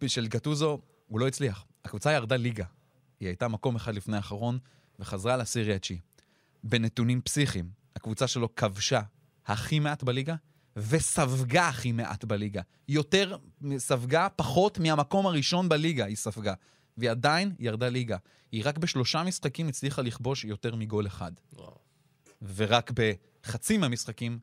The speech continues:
Speaker 1: בכלל הצליחה לכבוש. היא סיימה עונה עם עשרים ושלושה שערים.
Speaker 2: מטורף.
Speaker 1: ספיגה. זה
Speaker 2: לדעתי
Speaker 1: כלום,
Speaker 2: אח-,
Speaker 1: ולקבוצה שירדה ליגה.
Speaker 2: לדעתי אחריו הגיע אז דיאנג'לו.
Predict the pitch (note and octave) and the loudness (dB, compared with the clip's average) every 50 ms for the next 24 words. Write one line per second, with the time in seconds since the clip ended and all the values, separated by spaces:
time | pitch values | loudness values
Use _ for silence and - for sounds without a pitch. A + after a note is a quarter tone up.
0 | _ _ - G#2+ G#2 G2+ A#2 - - G2+ F#2+ F#2 - - G#2 F#2 - G2 F#2+ - | _ _ -12 -8 -6 -6 -4 -4 -2 -4 -4 -4 -6 -6 -6 -6 -6 -6 -8 -6
1 | A2 G2 G2+ F2+ - - _ _ _ _ - G2 G2 - A2 G#2 B2+ D3+ C#3+ B2 | -6 -6 -6 -6 -8 -12 _ _ _ _ -12 -10 -6 -4 -2 0 0 0 0 0
2 | A2+ A#2+ C#3+ D3+ - - A#2+ A2+ A2+ G#2+ - - - D3 F#3 G3+ F3 C3+ - - | -2 -2 -2 -4 -4 -4 -2 -2 -2 -4 -4 -4 -4 -2 0 0 0 0 0 0
3 | D3 C3+ - - D#3+ - - - C#3+ - B2 A#2 A#2 B2 A#2 G#2+ G#2 - - - | -2 0 0 0 -2 -2 0 -4 -2 -2 -2 -2 -2 0 0 -2 -2 -6 -12 -20
4 | - - _ _ _ _ _ _ _ _ _ _ _ _ _ _ _ _ - - | -20 -20 _ _ _ _ _ _ _ _ _ _ _ _ _ _ _ _ -20 -20
5 | - - - - B2 A2+ A2 - A2 A2+ A2 G#2+ A#2+ A#2 A#2 G2 F#2 - - A#2 | -20 -20 -18 -16 -16 -12 -10 -8 -8 -6 -4 -4 -2 0 -2 -2 -2 -6 -10 -6
6 | G#2+ B2+ E3+ E3+ A2+ A2+ A3+ B3 C#4 G#3+ C3 B2+ B2 D3 E3 F3+ C#3 C3 F#3 - | 0 0 2 2 4 4 4 6 4 4 2 4 4 4 4 4 2 2 4 4
7 | A3+ A#3+ - B3+ B3 A3 G#3+ B3 B3 A#3+ B3+ A#3 E3+ C3+ G#2 - - G#2+ G#2+ - | 4 4 4 2 0 2 2 2 4 4 2 2 2 0 -2 -2 -8 -12 -8 -6
8 | B2 A#2 - B2 A#2+ A#2+ A#2+ A#2+ B2 A#2+ B2 C3 C3 B2+ B2+ B2+ C3 C3+ C#3 D3+ | -8 -6 -4 -4 -4 -4 -4 -6 -8 -6 -6 -4 -4 -4 -6 -8 -8 -6 -4 -2
9 | D#3+ D3 B2 G#2 G2 G2+ | -2 -2 -4 -6 -8 -10